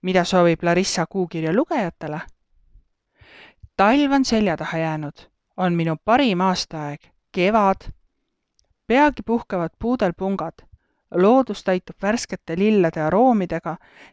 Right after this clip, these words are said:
ning samal ajal päike soojendab nii põske kui südant. Olge palju õues ja nautige kevadet. Ümbritsege end heade sõpradega, kes võtavad teid nii, nagu olete.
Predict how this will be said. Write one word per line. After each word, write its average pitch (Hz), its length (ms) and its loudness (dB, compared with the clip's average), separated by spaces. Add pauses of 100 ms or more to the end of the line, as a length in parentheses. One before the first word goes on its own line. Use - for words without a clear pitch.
ning 170 220 -4
samal 208 420 2
ajal 170 240 2
päike 190 420 -4
soojendab 185 560 0
nii 156 120 -6 (120)
põske - 400 -4
kui 151 140 -10
südant. 139 540 -8 (540)
Olge 294 280 6
palju 208 340 2
õues 180 260 0
ja 170 60 0
nautige 196 420 0
kevadet. - 600 -4 (480)
Ümbritsege 175 640 0 (100)
end 151 140 -6
heade 247 260 4
sõpradega, 151 580 -2 (520)
kes 165 200 -4
võtavad 156 400 -2
teid 143 280 -12
nii, 240 220 4 (560)
nagu 269 220 -4
olete. - 440 -8